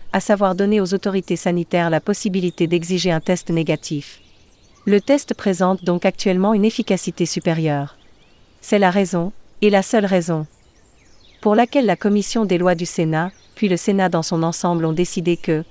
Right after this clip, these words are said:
dans cette circonstance exceptionnelle, seul un test négatif soit exigé, plutôt qu'une preuve de vaccination à jour. La durée du test dépendra du nouveau variant,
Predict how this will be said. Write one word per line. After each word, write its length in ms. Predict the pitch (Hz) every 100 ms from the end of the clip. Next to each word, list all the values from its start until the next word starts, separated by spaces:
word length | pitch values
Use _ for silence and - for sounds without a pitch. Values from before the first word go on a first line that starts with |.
| - -
dans 120 | 190 185
cette 200 | 196 -
circonstance 600 | 214 - 190 - 180 185
exceptionnelle, 760 | - 180 - 165 160 160 185 - - -
seul 240 | - 226
un 80 | 226
test 260 | 240 -
négatif 480 | 190 185 175 - 185
soit 300 | - 170 160
exigé, 480 | 170 175 165 170 196 _ _
plutôt 260 | - 226 240
qu'une 220 | - 170
preuve 260 | - 202 185
de 80 | 165
vaccination 680 | 180 - 180 165 - 175 156
à 80 |
jour. 360 | 151 151 139 - _ _ _ _ _ _ -
La 160 | 196
durée 260 | 190 247 277
du 140 | 208
test 320 | - 208 - 180
dépendra 500 | 180 196 175 180 175
du 140 | 175
nouveau 260 | 190 185 185
variant, 460 | 180 175 156 202